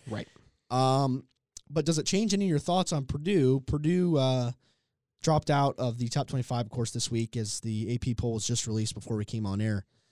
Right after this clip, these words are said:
Speaker 2: But, uh, does it change your thoughts on Purdue any, uh, losing at home to Texas?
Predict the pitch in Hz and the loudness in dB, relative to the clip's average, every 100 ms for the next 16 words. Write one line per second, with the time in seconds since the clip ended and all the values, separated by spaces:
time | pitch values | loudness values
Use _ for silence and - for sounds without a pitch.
0 | _ _ _ _ 117 107 - 120 104 98 | _ _ _ _ -2 -2 -2 -2 -2 -2
1 | 95 95 _ - 127 123 165 208 190 190 | -4 -6 _ -6 -4 0 0 0 0 -2
2 | 190 - 156 143 147 226 135 127 131 135 | -2 -2 -2 -2 0 2 4 4 2 -2
3 | _ _ _ 120 117 107 139 151 151 135 | _ _ _ -6 -4 0 2 4 4 2
4 | 139 139 139 - 202 - - - | 2 2 0 -4 -6 -6 -10 -12